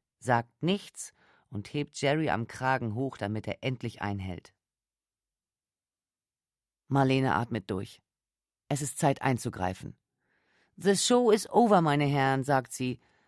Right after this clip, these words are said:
macht das Licht aus, und ich habe nicht mal auf die Lorbeerkränze geguckt und keinen Tritt in den Ring gewagt.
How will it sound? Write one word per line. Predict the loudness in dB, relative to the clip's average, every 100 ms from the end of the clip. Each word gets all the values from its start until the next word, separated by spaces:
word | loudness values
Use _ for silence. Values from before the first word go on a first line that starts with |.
| _ _
macht | -10 -8
das | -8 -4
Licht | -4 -4 -2
aus, | -2 -2 -6 _ _ _ _ _
und | -12 -6
ich | -6
habe | -4 -4
nicht | -4 -6
mal | -6 -4
auf | -6
die | -6 -8
Lorbeerkränze | -6 -4 -4 -6 -6 -8 -6 -8
geguckt | -10 -8 -10 -10 -18 -20 _ _
und | -8 -8
keinen | -6 -4 -2 -4
Tritt | -6 -8 -6
in | -4
den | -4
Ring | -2 -2 -2
gewagt. | -4 -6 -10 -16